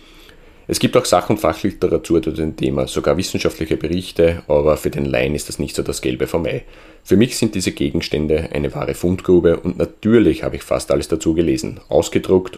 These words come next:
und, wenn es notwendig ist, auch verwendet. Und die allerwesentlichste Erkenntnis aus meiner Sicht ist, nur eine vorbereitete Bevölkerung und eine vorbereitete Gemeinde kann einen Blackout bewältigen, weil im Ereignisfall alle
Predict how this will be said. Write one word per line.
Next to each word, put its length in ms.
und, 260
wenn 200
es 300
notwendig 400
ist, 280
auch 280
verwendet. 500
Und 520
die 400
allerwesentlichste 680
Erkenntnis 460
aus 140
meiner 240
Sicht 400
ist, 320
nur 140
eine 100
vorbereitete 680
Bevölkerung 680
und 140
eine 140
vorbereitete 560
Gemeinde 540
kann 180
einen 100
Blackout 380
bewältigen, 560
weil 280
im 100
Ereignisfall 680
alle 320